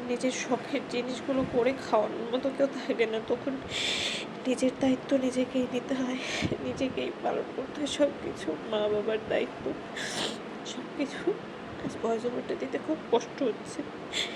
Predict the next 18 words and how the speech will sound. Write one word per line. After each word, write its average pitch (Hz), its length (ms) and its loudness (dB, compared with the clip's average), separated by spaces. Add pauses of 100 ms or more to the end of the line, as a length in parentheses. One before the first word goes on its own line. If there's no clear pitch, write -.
(340)
কারণ 247 300 -2
এই 247 120 2
রেসিপিটা 294 440 -2
আমার 262 140 -4 (100)
মা 240 80 2 (140)
খুব - 140 -2 (120)
সুন্দর 269 360 0
বানান, - 320 2
তার - 120 -2 (240)
প্রেগন্যান্সি - 440 -2 (100)
অবস্থায় - 420 0 (560)
এটা - 140 -6 (140)
খেতে - 280 -2 (140)
খুব 277 120 2 (120)
মন 233 220 2
চাইছে, 202 280 2 (2250)
তাই 269 160 6 (760)
নিজের 240 240 0